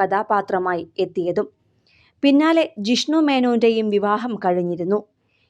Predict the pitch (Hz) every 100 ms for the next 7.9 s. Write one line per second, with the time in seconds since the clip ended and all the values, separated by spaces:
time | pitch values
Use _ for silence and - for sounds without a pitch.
0 | - 208 233 240 233 233 220 - 208 226
1 | 240 240 240 - 226 202 202 202 170 -
2 | _ _ 190 214 226 262 220 220 208 202
3 | 202 - 208 208 226 233 240 262 233 214
4 | 208 202 190 190 196 196 196 233 254 214
5 | 202 202 202 202 190 190 190 202 147 _
6 | _ _ _ 180 208 - 233 190 - -
7 | 202 202 220 214 175 180 185 175